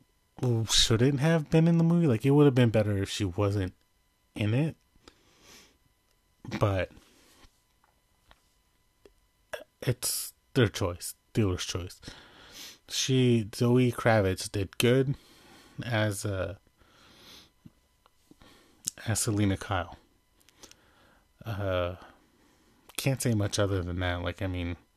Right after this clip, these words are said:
eh, like, an average one, I guess. Average performance,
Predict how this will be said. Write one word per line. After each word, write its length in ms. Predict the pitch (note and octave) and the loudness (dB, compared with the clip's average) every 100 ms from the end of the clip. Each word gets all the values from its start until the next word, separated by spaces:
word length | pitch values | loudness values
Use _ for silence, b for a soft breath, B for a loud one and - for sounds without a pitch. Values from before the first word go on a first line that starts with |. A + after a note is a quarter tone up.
| B B B B B _ - | B B B B B _ -8
eh, 320 | A#2+ A#2+ A#2+ - B B B B B _ - - - - | -2 0 0 -2 B B B B B _ -20 -20 -14 -4
like, 200 | B2+ B2 | -4 -2
an 120 | A2+ | -2
average 580 | G2+ G#2 G#2 G2 - - - _ _ | -2 -2 -2 -4 -6 -8 -12 _ _
one, 540 | B2 G2+ F#2+ F#2 F#2 G2+ B B B B B B | -4 -2 -2 -2 -4 -8 B B B B B B
I 100 | G#2 | -4
guess. 320 | F2+ G2+ - | -2 -4 0
Average 340 | G2+ G2+ G2 - | 0 0 -4 -4
performance, 800 | G#2+ - G#2+ G2+ G2 G2+ - | -4 -2 0 2 2 0 -4